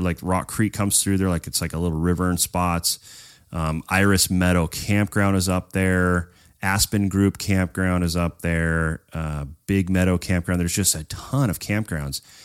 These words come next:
And it is some of the most beautiful, beautiful country I think I've ever seen.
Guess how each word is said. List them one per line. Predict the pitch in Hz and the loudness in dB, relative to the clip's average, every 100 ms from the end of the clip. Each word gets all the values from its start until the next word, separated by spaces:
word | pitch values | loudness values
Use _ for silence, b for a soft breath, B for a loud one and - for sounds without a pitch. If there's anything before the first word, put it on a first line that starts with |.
| B B B - | B B B 0
And | 107 104 98 110 | 2 4 2 2
it | 117 | 4
is | 120 101 - | 6 4 2
some | - 110 | 2 2
of | 107 | 2
the | 98 | 4
most | 95 92 - 87 | 4 2 0 -2
beautiful, | 95 110 120 - 123 120 120 117 - | 2 4 4 2 2 2 2 -2 0
beautiful | 107 107 104 104 | 2 4 2 -2
country | - 101 98 92 87 | -2 -2 0 -2 -2
I | 85 87 | -2 -2
think | 95 87 | -2 -2
I've | 85 | -2
ever | 82 80 | -2 -2
seen. | - 92 85 76 | -2 -2 -2 -4